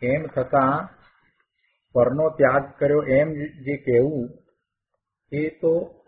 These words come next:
કથન માત્ર છે, કહેવા માત્ર છે. જ્યારે એના પરિણામ પોતાના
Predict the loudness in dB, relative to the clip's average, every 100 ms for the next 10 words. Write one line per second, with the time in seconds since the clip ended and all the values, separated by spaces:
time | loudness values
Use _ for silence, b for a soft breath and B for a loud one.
0 | _ -8 -4 -4 0 0 0 -2 -2 -2
1 | -2 0 2 2 0 -4 -4 -4 -2 -6
2 | -8 -16 _ _ _ _ _ _ _ _
3 | 4 6 8 6 4 2 2 2 0 -2
4 | -6 -12 -10 -8 -6 -6 -6 -8